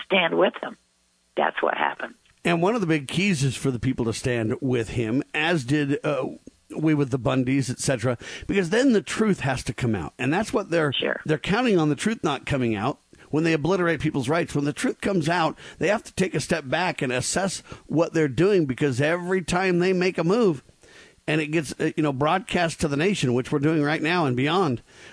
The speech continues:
Speaker 2: uh, and then folks like you have cameras and, and recording devices and video, and pretty soon, you know what? We shed enough light on it to where there's accountability. And if we had enough of that, we could stop them from these shenanigans. We need more,
Speaker 1: Absolutely.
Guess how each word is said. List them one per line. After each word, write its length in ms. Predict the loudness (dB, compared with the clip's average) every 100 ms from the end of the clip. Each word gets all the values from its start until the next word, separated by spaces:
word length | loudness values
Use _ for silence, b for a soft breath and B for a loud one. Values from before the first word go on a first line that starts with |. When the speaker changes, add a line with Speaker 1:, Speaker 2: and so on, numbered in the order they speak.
| B
Speaker 2:
uh, 140 | -2 0
and 180 | 0 2
then 160 | 2
folks 460 | 0 0 0 -2 -4
like 300 | 0 0 0
you 180 | 2 4
have 380 | 4 2 -2 -4
cameras 640 | -2 2 2 2 2 2
and, 220 | 0 0 B B B -2
and 180 | 0
recording 440 | 0 0 0 2 2
devices 560 | 2 2 0 0 0
and 160 | 2 0
video, 380 | 0 0 2 2
and 120 | 0 B B B
pretty 220 | -4 -2 0
soon, 640 | 0 2 4 6 4 0 _
you 80 | 0
know 100 | 2
what? 320 | 2 2 0 _ _ -20 _ _ _ _ _ _
We 80 | -2
shed 220 | 0 0
enough 240 | 2 0
light 220 | 2 2 2
on 100 | 0
it 120 | -2
to 60 | 0
where 220 | 0 0
there's 160 | 0 0
accountability. 800 | 0 -2 0 0 0 0 -2 -6 B B B _
And 160 | 0 0
if 140 | 0
we 80 | 0
had 220 | 2 2
enough 340 | 2 2 0
of 80 | 0
that, 180 | 0 0
we 80 | -2
could 160 | -2
stop 320 | -2 0 0 0
them 140 | -2
from 160 | 0 0
these 140 | 0
shenanigans. 640 | -2 -2 -2 -2 -4 -6 -10 B B
We 100 | 2
need 160 | 2 2
more, 380 | 2 4 4 2
Speaker 1:
Absolutely. 420 | 0 0 -2 -2